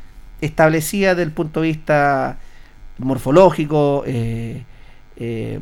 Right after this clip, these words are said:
desde el punto de vista de la estructura, eh, A D N, hace que los seres humanos seamos distintos, y en eso que seamos distintos, hay personas con capacidades, otras sin capacidad, hay personas con más racionalidad, sin menos racionalidad, personas con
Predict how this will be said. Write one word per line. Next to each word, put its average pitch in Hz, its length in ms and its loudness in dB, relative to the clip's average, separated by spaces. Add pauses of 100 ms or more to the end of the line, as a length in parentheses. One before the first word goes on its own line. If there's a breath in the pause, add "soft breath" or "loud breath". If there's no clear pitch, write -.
(160)
desde 135 280 -2
el 117 80 -6
punto 143 280 -6
de 139 40 0
vista 135 120 -4
de 135 40 -2
la - 20 -4
estructura, 135 680 0 (520 soft breath)
eh, 110 300 -8 (280)
A 135 120 -2
D 139 240 4
N, 160 260 2 (240)
hace 254 240 2
que 233 60 -2
los 208 120 0
seres 214 180 2
humanos 214 320 0
seamos 220 320 2
distintos, 170 680 -2
y 160 60 2
en 165 60 2
eso 202 220 0
que 190 100 -6
seamos 196 260 0
distintos, 214 600 -4 (480 soft breath)
hay - 80 -10
personas - 340 -4
con 160 120 -4
capacidades, 208 640 0
otras 135 260 -6
sin - 120 -10
capacidad, 196 600 0
hay 202 80 -4
personas 139 300 -6
con 139 120 -4
más 147 140 2
racionalidad, 170 640 0
sin 160 120 -4
menos 147 180 0
racionalidad, 185 520 -2
personas 165 260 -4
con 151 220 -4